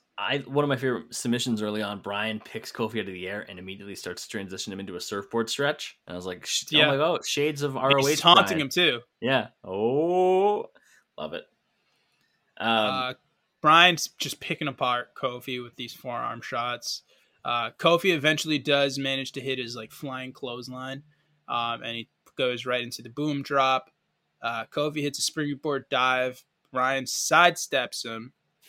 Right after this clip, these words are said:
Speaker 2: Uh, so Kofi, like, runs himself into the announce table because
Speaker 1: Face first. Very hard.
Speaker 2: it was not fun.
Speaker 1: No.
Speaker 2: Um, Bryan puts on a waist lock on Kofi that lasts about ten years,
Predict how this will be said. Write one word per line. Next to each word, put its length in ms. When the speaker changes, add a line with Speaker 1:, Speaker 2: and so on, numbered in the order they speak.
Speaker 2:
Uh, 280
so 180
Kofi, 480
like, 200
runs 360
himself 460
into 220
the 120
announce 320
table 400
because 140
Speaker 1:
Face 280
first. 480
Very 640
hard. 420
Speaker 2:
it 80
was 120
not 260
fun. 380
Speaker 1:
No. 380
Speaker 2:
Um, 200
Bryan 420
puts 240
on 160
a 40
waist 380
lock 420
on 220
Kofi 440
that 220
lasts 380
about 280
ten 360
years, 440